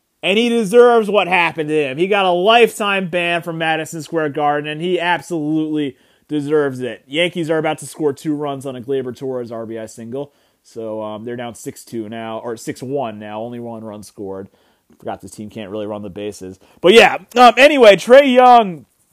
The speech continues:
uh, you do not deserve to be spit at. You, Trae Young is the enemy. I, we have all united against a common enemy here at Madison Square Garden, and that would be Trae Young. We've been booing him. We've been chanting at him all game.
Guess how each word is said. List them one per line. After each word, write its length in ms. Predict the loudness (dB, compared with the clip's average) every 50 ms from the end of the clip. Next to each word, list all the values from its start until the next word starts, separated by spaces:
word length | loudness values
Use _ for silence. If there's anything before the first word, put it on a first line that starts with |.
| _ _ _ _ _ -20 -20 _
uh, 280 | 2 6 8 8 8 6 6
you 120 | 2 0 0
do 140 | 0 0
not 240 | 2 4 4 4 4
deserve 280 | 2 0 0 0 0 0
to 60 | 0
be 100 | -4 -6
spit 280 | -8 -6 -2 -2 0 0
at. 260 | 0 -2 -4 -6 _ _ _ _ _ _ _ _ _ _ _
You, 180 | -2 2 2 2
Trae 300 | 2 4 6 6 8 10
Young 220 | 10 8 8 8
is 140 | 4 -2 -2
the 140 | -2 0 2
enemy. 520 | 2 2 2 0 -2 -2 -4 -6 -10 -20 _ _ -20 -10 -2
I, 220 | 0 0 2 2 2
we 240 | 2 2 2 2 4
have 260 | 4 2 2 2 0
all 400 | 2 4 6 8 10 10 8 6
united 640 | 4 2 -2 -2 0 0 0 2 2 2 2 2 2
against 380 | 2 0 -2 -4 -6 -8 -10
a 40 | -12
common 460 | -12 -10 -8 -6 -6 -6 -6 -8 -8
enemy 340 | -8 -8 -8 -8 -8 -10 -10
here 280 | -8 -8 -8 -10 -10 -12
at 100 | -14 -16
Madison 420 | -16 -16 -16 -16 -18 -20 -20 -20
Square 280 | -20 -20 -18 -18 -18 -18
Garden, 340 | -20 -20 -20 -20 -20 -20 -20 -20
and 80 | -18 -16
that 100 | -14 -14
would 120 | -14 -12
be 100 | -12 -14
Trae 500 | -14 -14 _ -20 -16 -12 -10 -8 -8 -6
Young. 320 | -6 -6 -6 -8 -10 -12 _ _ _ _ _ _ _ _
We've 120 | -20 -20 -16
been 140 | -16 -14 -8
booing 360 | -4 -4 -2 -2 -2 -4 -4
him. 480 | -4 -4 -4 -4 -6 -6 -8 -10 -12
We've 140 | -14 -16 -16
been 100 | -16 -18
chanting 460 | -18 -18 -16 -16 -16 -14 -14 -12 -10
at 160 | -10 -10 -8 -8
him 200 | -10 -10 -10 -8
all 220 | -6 -6 -6 -6
game. 400 | -6 -8 -8 -8 -10 -12 -16 -20